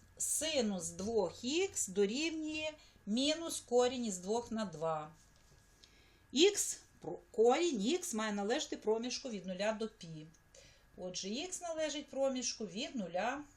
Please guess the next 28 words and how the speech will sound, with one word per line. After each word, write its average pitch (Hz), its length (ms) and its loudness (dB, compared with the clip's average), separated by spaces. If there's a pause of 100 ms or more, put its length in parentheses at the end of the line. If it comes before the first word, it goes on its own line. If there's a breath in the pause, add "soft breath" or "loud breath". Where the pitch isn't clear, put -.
(140)
до 196 280 -2 (100)
пі. 151 280 -12 (3500 soft breath)
Якщо 427 460 10
робити 311 380 6
це 285 220 2
рівняння, 254 800 4 (140)
зверніть 277 420 -2
увагу, 294 320 4
що 240 220 4
ми 254 120 6
можемо 214 420 2
робити 165 640 -4
це 285 200 -2
рівняння 302 460 -4
і 294 40 -8
знаходити 311 600 -8
відповідні 285 540 -6
відповіді, 285 480 -6
а 294 60 2
можемо 277 420 2
просто 311 520 0
зразу 247 560 2
ж 262 100 -6
на 226 80 -4
тригонометричному 226 920 -4
колі 202 260 -4
їх 196 100 -8
побачити. - 600 -10